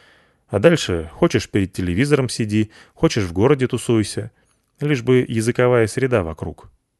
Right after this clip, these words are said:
Йози ожидаемо открыл в Альтерионе свой центр по обслуживанию и реставрации раритетных автомобилей, выписав сюда нескольких грёмлинг из числа тех, с кем держал сервис у нас.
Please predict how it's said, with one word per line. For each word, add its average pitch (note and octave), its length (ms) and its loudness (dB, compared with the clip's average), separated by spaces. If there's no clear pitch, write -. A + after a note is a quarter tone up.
Йози A2 580 2
ожидаемо C#3 480 4
открыл C#3 300 0
в A#2 60 4
Альтерионе A#2+ 480 4
свой A2+ 280 2
центр C#3+ 360 0
по G#2+ 200 2
обслуживанию A#2+ 680 0
и A#2+ 80 -2
реставрации G#2 680 0
раритетных G2 580 -2
автомобилей, F#2 720 -2
выписав G#2+ 480 0
сюда A2 320 4
нескольких A2 520 0
грёмлинг A2+ 520 2
из G2+ 100 -4
числа F#2 340 0
тех, G#2+ 240 -2
с - 80 -12
кем F#2 160 -4
держал F2+ 340 2
сервис F2+ 460 0
у F#2+ 140 -6
нас. D#2+ 400 -6